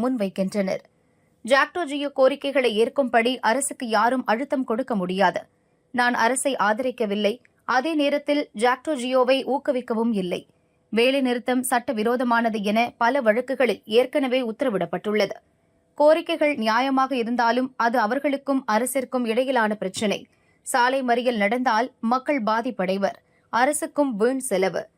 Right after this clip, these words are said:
வேலை நிறுத்தம் செய்ய சட்ட ரீதியாக உரிமை இல்லை.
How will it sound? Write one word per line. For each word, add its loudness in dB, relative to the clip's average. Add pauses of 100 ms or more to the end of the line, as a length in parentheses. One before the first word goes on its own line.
(240)
வேலை 4
நிறுத்தம் 0
செய்ய -2
சட்ட 0
ரீதியாக 0
உரிமை -2
இல்லை. -2